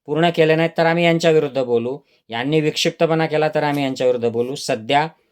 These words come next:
मोदीने एवढा विक्षिप्तपणा, एवढा स्मृतिभ्रंश, एवढं षडयंत्र कोणीच दुसरा नेता करत नाही आणि मोदी सर्वोच्च ठिकाणी बसलेत, त्यामुळे त्यांच्या विरोधात बोलतो आहोत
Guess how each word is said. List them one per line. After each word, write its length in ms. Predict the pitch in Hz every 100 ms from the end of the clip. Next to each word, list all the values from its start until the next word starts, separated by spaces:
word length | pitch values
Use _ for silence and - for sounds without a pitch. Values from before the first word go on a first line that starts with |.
| _ -
मोदीने 500 | 131 131 131 139 160
एवढा 220 | 156 160
विक्षिप्तपणा, 840 | 160 156 - 160 156 147 147 147
एवढा 280 | 147 135 139
स्मृतिभ्रंश, 800 | 139 143 127 143 127 127 135 135 - _ _ -
एवढं 260 | 120 143
षडयंत्र 520 | 151 147 135 135 135
कोणीच 380 | 147 139 135 147
दुसरा 300 | 135 127 139
नेता 240 | 131 127 120
करत 220 | 113 113
नाही 300 | 110 113 160 - _ _
आणि 160 | 104 123
मोदी 280 | 127 127 143
सर्वोच्च 460 | - 131 160 170
ठिकाणी 300 | 160 156 156
बसलेत, 360 | 139 131 127 120 -
त्यामुळे 340 | 113 131 160
त्यांच्या 320 | 170 156 147
विरोधात 300 | 139 131 123
बोलतो 360 | 110 110 104 -
आहोत 300 | 104 104 156